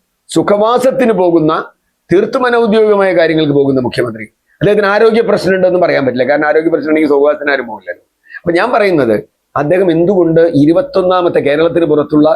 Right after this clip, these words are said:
ഒരു മണ്ഡലത്തിൽ പോലും അദ്ദേഹം പോയി ഇന്ത്യ മുന്നണിക്ക് വേണ്ടി പ്രചരണം നടത്തിയില്ല എന്ന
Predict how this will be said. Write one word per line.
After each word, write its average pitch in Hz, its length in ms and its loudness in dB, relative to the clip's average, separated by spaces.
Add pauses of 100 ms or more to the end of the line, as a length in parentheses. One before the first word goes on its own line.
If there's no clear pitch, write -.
(400)
ഒരു 233 320 2
മണ്ഡലത്തിൽ 185 440 0 (100)
പോലും 160 260 2
അദ്ദേഹം 147 320 0
പോയി 147 180 2 (420)
ഇന്ത്യ 175 300 2
മുന്നണിക്ക് 156 400 0
വേണ്ടി 143 240 0
പ്രചരണം 151 420 0
നടത്തിയില്ല 135 420 -2 (420)
എന്ന 147 100 2